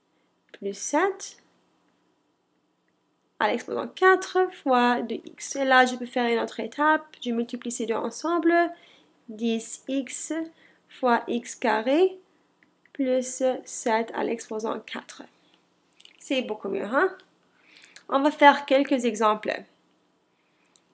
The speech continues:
Ok, laisse-moi faire quelque chose en avant, avant de faire ça.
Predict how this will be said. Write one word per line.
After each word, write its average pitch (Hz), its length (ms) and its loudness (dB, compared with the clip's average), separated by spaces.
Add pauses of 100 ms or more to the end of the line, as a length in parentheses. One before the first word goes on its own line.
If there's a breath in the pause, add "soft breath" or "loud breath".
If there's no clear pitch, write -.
(180)
Ok, 208 280 -8
laisse-moi 220 360 -8
faire 233 300 -8
quelque 240 200 -6
chose 262 280 -4 (100)
en 262 140 -4
avant, 302 440 -2
avant 262 220 -2
de 247 160 -6
faire 240 260 -12
ça. 320 200 -8